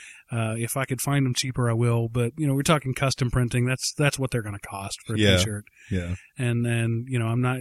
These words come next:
Speaker 1: it's not like I'm buying a thousand from China and can get 'em from three bucks. You know, we're just talking about custom printing as you want one. Uh, so, uh, anyway,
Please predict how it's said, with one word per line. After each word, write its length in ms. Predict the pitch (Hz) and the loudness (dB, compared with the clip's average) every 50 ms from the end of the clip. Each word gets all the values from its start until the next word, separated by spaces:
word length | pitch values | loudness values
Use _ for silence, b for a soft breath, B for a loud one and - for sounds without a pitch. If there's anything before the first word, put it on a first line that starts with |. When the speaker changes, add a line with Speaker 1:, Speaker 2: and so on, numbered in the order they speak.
| 123 117 | -8 -12
Speaker 1:
it's 260 | 117 139 135 - - | -6 -4 -4 0 2
not 140 | 147 139 135 | 2 2 2
like 160 | 131 131 123 | 0 0 0
I'm 160 | 131 127 123 | 2 0 2
buying 240 | 123 127 127 127 127 | 2 0 2 2 0
a 60 | 120 | 0
thousand 400 | - - 135 127 127 123 120 117 | 0 -2 -2 0 0 0 0 -2
from 160 | - 120 120 | -2 -4 -2
China 360 | 113 - 131 123 120 120 113 113 | 0 0 0 2 0 0 0 0
and 120 | 113 113 | -2 -2
can 120 | - 120 | -2 -2
get 140 | 120 123 123 | 0 0 0
'em 100 | 120 117 | 0 -2
from 140 | - - 123 | -4 -6 -8
three 220 | - - 123 117 | -6 -4 -4 -2
bucks. 460 | 113 117 113 110 107 - - - - - | -2 -2 -4 -4 -6 -8 -6 -4 -4 -4
You 100 | 117 107 | -4 -4
know, 100 | 110 113 | -4 -4
we're 120 | 117 117 | -2 -2
just 120 | 117 - | -2 -4
talking 180 | - 120 113 117 | -4 -4 -2 -2
about 180 | 113 113 110 - | -4 -4 -6 -4
custom 340 | - 123 - - 120 113 | -4 -4 -2 -2 -4 -2
printing 380 | - 123 123 110 117 107 110 110 b b b b b b b - | 0 0 0 0 -2 -6 -8 -10 b b b b b b b -4
as 220 | 139 131 131 117 | 0 0 2 4
you 80 | 127 117 | 4 4
want 220 | 120 120 120 113 | 4 4 2 0
one. 240 | 110 110 110 110 - - _ _ _ _ _ _ _ _ _ _ _ _ - _ - 151 | 0 -2 -2 -4 -6 -10 _ _ _ _ _ _ _ _ _ _ _ _ -20 _ -8 -2
Uh, 160 | 127 120 113 104 | -2 -2 0 0
so, 400 | - - 139 131 127 127 120 B B B B B B B B B B B B _ | 0 2 2 4 4 4 2 B B B B B B B B B B B B _
uh, 200 | 143 139 135 139 156 | -2 -2 -2 0 2
anyway, 360 | 214 214 165 139 127 123 | 4 4 4 4 4 0